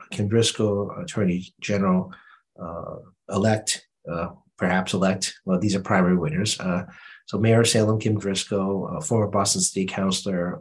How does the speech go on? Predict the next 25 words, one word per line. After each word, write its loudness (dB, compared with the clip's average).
um, -12
Andrea 0
Campbell, 0
as -4
well 0
as, -2
uh, -6
my -2
colleague -2
and 0
government 2
senator, 2
uh, -12
Diana -2
DiZoglio, 0
come 2
by 2
and 2
say 2
hello. 0
And 0
we, -2
you 2
know, 2
congratulate, 0